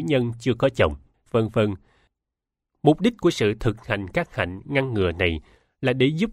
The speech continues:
cho hành giả sơ tâm, tránh các nhiễm ô, bảo vệ được sự thanh tịnh cho chính mình cũng như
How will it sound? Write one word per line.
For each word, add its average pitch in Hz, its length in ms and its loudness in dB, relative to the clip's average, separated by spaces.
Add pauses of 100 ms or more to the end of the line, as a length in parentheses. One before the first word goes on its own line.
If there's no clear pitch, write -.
cho 113 300 -2
hành 90 260 -4
giả 82 300 -2
sơ 110 280 -4
tâm, 101 260 -2 (480)
tránh 131 240 0
các 160 240 -6
nhiễm 95 260 -2
ô, 117 320 0 (320)
bảo 139 160 2
vệ 107 200 0
được 107 180 -2
sự 101 280 -4
thanh 143 200 -2
tịnh 85 280 -4
cho 120 180 -2
chính 139 180 -4
mình 87 220 -2 (260)
cũng 95 220 -4
như 113 140 0